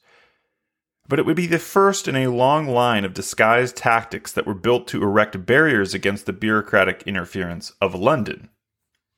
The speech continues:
Moving the only copy of the charter sounds mundane today in the time of scanners and email and internet,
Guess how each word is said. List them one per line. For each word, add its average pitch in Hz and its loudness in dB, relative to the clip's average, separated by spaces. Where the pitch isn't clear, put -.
Moving 190 2
the 151 -2
only 185 0
copy 151 -2
of 113 0
the 117 -2
charter 113 2
sounds 107 0
mundane 95 -2
today 95 0
in 78 -6
the 90 -10
time 101 -2
of 92 -8
scanners 92 -2
and - -16
email 92 0
and 67 -8
internet, 98 0